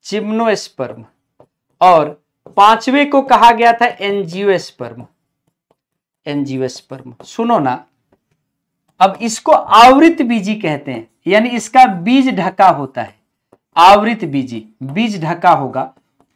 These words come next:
फूल होंगे, चमन में फूल खिलेंगे, जिम्नोस्पर्म, नेकेड सीड, बीज जो होगा उस पर कोई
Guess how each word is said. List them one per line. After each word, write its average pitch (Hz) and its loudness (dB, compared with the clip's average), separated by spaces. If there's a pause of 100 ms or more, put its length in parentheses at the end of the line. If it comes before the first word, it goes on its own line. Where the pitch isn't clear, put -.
(160)
फूल 285 4
होंगे, 175 -4 (1700)
चमन 240 2
में 240 0
फूल 240 -6
खिलेंगे, 156 -6 (460)
जिम्नोस्पर्म, 254 0
नेकेड 233 -4
सीड, 160 -8
बीज 220 -4
जो 240 0
होगा 220 2
उस 220 -2
पर 226 -6
कोई 220 -8